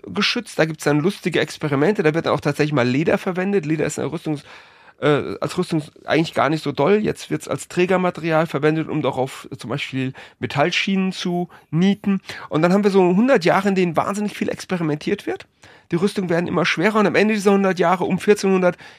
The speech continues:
ist tatsächlich der Plattenpanzer entstanden. Und dann kleiden sich die Ritter zum ersten Mal wirklich in Eisenplatten. Also das, was du so als Ritterrüstung kennst, das taucht überhaupt erst um vierzehnhundert auf.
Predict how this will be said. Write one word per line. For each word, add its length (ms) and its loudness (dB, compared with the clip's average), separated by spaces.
ist 200 0
tatsächlich 360 0
der 80 2
Plattenpanzer 640 -4
entstanden. 500 -6
Und 160 0
dann 280 0
kleiden 320 2
sich 160 -4
die 300 -6
Ritter 360 0
zum 180 -4
ersten 460 -2
Mal 360 4
wirklich 360 2
in 80 -2
Eisenplatten. 600 -2
Also 160 -8
das, 180 -4
was 120 -2
du 180 2
so 100 0
als 180 -2
Ritterrüstung 480 0
kennst, 340 0
das 160 -6
taucht 240 -2
überhaupt 320 -4
erst 240 0
um 120 -6
vierzehnhundert 680 -4
auf. 260 -6